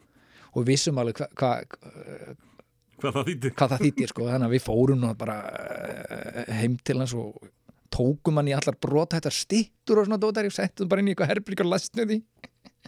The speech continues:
Speaker 1: Gerðum þetta svona vatnsheld og, og högg þétt allt saman. Svo byrjaði bara, svo byrjaði bara partybylgja.
Speaker 2: Mm.
Speaker 1: Bara party all the time. Og,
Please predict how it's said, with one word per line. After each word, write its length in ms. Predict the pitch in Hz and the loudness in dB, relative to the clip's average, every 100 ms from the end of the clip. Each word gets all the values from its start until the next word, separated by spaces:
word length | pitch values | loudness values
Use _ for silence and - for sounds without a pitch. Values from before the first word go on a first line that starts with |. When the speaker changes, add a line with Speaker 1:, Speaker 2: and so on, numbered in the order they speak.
| - - - _ - | -16 -16 -16 _ 4
Speaker 1:
Gerðum 340 | 139 156 175 | 6 6 4
þetta 180 | 170 156 | 2 2
svona 180 | 165 143 | 2 4
vatnsheld 840 | 175 - - - 226 180 - - | 4 4 0 2 2 2 -4 -6
og, 120 | 370 - - 160 - - - 143 131 | -6 -6 -12 -14 -14 -18 -14 -8 2
og 180 | 175 123 - - - - - - - - - - - - | 4 4 -4 -18 -20 -18 -18 -18 -20 -20 -16 -16 0 2
högg 240 | 226 - | 2 0
þétt 320 | - 220 202 | 0 2 2
allt 160 | 220 - | 0 0
saman. 240 | 220 233 220 - - - - - - - - - - - - | 0 0 -2 -8 -10 -10 -12 -12 -18 -18 -20 -20 -20 -16 4
Svo 120 | 165 | 6
byrjaði 380 | 151 170 160 143 | 8 8 8 6
bara, 200 | 127 139 185 170 | 4 2 2 2
svo 120 | 175 | 2
byrjaði 380 | 156 175 160 143 | 4 6 6 4
bara 180 | 139 147 | 2 -2
partybylgja. 840 | 175 160 - 156 151 131 120 143 151 | -2 -2 2 4 4 2 -2 -4 -6
Speaker 2:
Mm. 240 | - 104 92 - _ _ _ _ - - | -6 -6 -6 -12 _ _ _ _ -16 -4
Speaker 1:
Bara 180 | 131 110 | -2 2
party 340 | 156 135 131 | 4 4 4
all 140 | 131 113 | 0 -2
the 60 | |
time. 300 | 110 110 135 - - - - - - _ - | -6 -6 -6 -10 -20 -20 -20 -20 -20 _ 0
Og, 360 | 127 131 127 | 4 4 2